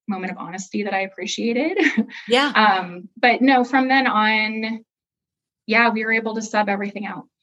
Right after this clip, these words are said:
Speaker 2: Perfect.
Speaker 1: It was kind of in fits and starts, and we found some really great gems along the way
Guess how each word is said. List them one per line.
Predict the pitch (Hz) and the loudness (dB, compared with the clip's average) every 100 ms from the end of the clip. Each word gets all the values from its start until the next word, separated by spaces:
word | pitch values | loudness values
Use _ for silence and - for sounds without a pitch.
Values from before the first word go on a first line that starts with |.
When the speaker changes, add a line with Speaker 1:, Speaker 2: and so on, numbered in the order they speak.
| _ | _
Speaker 2:
Perfect. | 226 196 180 - _ _ _ - | 0 0 -4 -8 _ _ _ 0
Speaker 1:
It | 240 - - | 0 -2 0
was | 226 226 | 0 0
kind | - 240 | 2 4
of | 240 | 6
in | 226 | 4
fits | 214 226 - | 4 0 2
and | 233 | -2
starts, | 208 233 240 311 - | 0 2 2 2 0
and | 233 214 208 196 196 | 0 0 0 -2 -2
we | 214 | -4
found | 214 208 202 214 | 0 0 0 -4
some | 214 202 190 180 - _ 196 | -2 -2 -4 -8 -10 _ -10
really | 202 226 233 233 | 0 2 2 0
great | 196 208 208 214 - - | -2 -4 -2 -2 -6 -2
gems | 175 165 208 269 269 | 0 2 4 4 4
along | 285 294 294 | 2 2 0
the | 311 | -2
way | 320 320 | 0 0